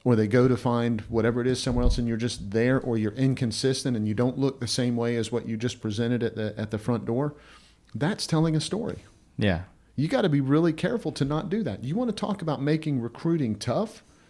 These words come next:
Speaker 1: That makes recruiting tough.
Speaker 2: Yeah.
Speaker 1: When, when, when there's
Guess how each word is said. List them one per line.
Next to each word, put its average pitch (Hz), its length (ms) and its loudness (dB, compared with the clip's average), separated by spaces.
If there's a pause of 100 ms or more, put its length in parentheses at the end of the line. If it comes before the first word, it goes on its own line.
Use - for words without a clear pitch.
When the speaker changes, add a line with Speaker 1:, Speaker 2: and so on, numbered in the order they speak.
Speaker 1:
That 175 400 2
makes 156 300 2
recruiting 170 480 0
tough. - 400 -6 (200)
Speaker 2:
Yeah. 92 260 -4 (680)
Speaker 1:
When, 131 320 4
when, 127 400 0
when 127 240 2
there's 208 280 0